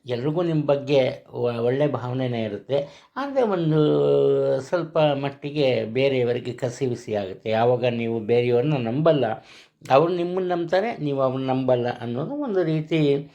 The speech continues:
ಪ್ರಶ್ನಾರ್ಥಕವಾಗಿ ಕಾಣುತ್ತೆ. ಕುಟುಂಬದಲ್ಲಿ ಯಾವುದೇ ರೀತಿಯ ತೊಂದರೆ ಇರಲ್ಲ, ಶಾಂತಿ ನೆಮ್ಮದಿ ನೆಲೆಸಿರುತ್ತೆ. ಉದ್ಯೋಗ ಕ್ಷೇತ್ರದಲ್ಲಿ ನಿಮ್ಮ ಮನಸ್ಸಿಗೆ ಬಂದಂತಹ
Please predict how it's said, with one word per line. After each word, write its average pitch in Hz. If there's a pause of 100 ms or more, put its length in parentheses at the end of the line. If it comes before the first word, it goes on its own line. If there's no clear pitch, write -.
(420)
ಪ್ರಶ್ನಾರ್ಥಕವಾಗಿ 117 (300)
ಕಾಣುತ್ತೆ. 107 (500)
ಕುಟುಂಬದಲ್ಲಿ 131
ಯಾವುದೇ 123
ರೀತಿಯ 120 (520)
ತೊಂದರೆ 123
ಇರಲ್ಲ, 117 (280)
ಶಾಂತಿ 127
ನೆಮ್ಮದಿ 120
ನೆಲೆಸಿರುತ್ತೆ. 120 (520)
ಉದ್ಯೋಗ 202
ಕ್ಷೇತ್ರದಲ್ಲಿ 120 (1200)
ನಿಮ್ಮ 147
ಮನಸ್ಸಿಗೆ 160 (240)
ಬಂದಂತಹ 139